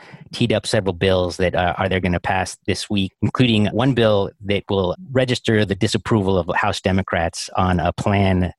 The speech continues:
by the White House, recently released by the White House, that would turn Medicaid into a block grant system, which essentially reduces the spending from, on Medicaid because it, it, it doesn't grow with inflation and it doesn't grow with healthcare costs. That funding that would go directly to the states,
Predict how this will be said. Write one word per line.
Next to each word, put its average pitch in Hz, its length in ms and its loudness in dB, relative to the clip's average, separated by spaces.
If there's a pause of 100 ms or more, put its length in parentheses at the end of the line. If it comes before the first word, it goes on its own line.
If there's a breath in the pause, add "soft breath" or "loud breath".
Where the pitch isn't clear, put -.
(400 loud breath)
by 92 120 0
the 87 100 0
White 104 200 0
House, 87 440 -2
recently 98 540 0
released 120 300 2
by 92 100 0
the 87 80 0
White 87 160 0
House, 82 300 -4 (120)
that 92 100 0
would 95 160 0 (240)
turn 113 320 2
Medicaid 95 640 0
into 95 320 -2
a 90 80 0
block 98 320 0
grant 90 360 -4 (200)
system, 95 460 -2 (460 loud breath)
which 110 140 -2
essentially 107 540 0
reduces 107 480 2
the 95 320 2
spending 143 360 0
from, - 140 -4
on 104 160 0
Medicaid 92 480 -2 (420)
because 110 300 -2
it, 104 120 -4
it, 110 180 -4
it 104 160 -2
doesn't 104 300 4
grow 104 160 2
with 95 140 0
inflation 95 500 0
and 90 100 4
it 90 80 0
doesn't 90 200 0
grow 85 160 0
with 87 100 -2
healthcare 87 380 -2
costs. - 440 -4
That 101 240 -4
funding 95 260 2
that 87 80 -2
would 87 100 -6
go 92 100 0
directly 95 300 0
to 87 100 -4
the - 60 -12
states, - 460 -6